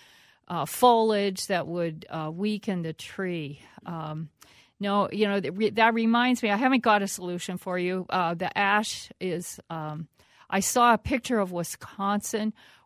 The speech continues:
where the emerald ash borer had killed the trees, and it was frightening. I, I, and,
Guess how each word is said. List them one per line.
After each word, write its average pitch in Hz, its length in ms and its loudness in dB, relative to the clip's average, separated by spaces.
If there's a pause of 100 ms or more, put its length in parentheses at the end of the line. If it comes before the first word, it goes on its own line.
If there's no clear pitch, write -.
where 180 240 -4
the 175 240 -8
emerald 196 380 -4
ash 170 340 -6
borer 175 420 -6
had 175 300 -10
killed 180 380 -8
the 160 100 -12
trees, 170 640 -10 (100)
and 156 240 -12 (380)
it 175 180 -6 (120)
was 180 340 -8
frightening. 156 560 -8 (520)
I, - 120 -4 (160)
I, 180 260 -4
and, 185 340 -4